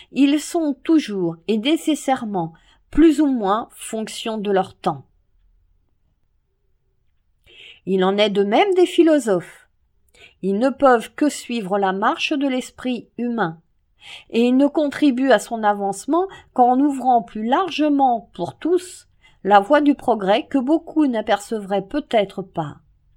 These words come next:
Mais ils sont en cela l'expression de leur temps.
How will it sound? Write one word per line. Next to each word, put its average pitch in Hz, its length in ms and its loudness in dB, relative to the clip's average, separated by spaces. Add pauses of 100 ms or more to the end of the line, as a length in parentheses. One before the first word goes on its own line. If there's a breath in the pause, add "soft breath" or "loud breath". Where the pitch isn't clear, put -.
(880 loud breath)
Mais 175 160 0
ils 202 160 -6
sont 220 200 -8
en 190 160 2
cela 208 340 2
l'expression 262 600 -4
de 240 100 -2
leur 226 220 -2
temps. 180 360 -8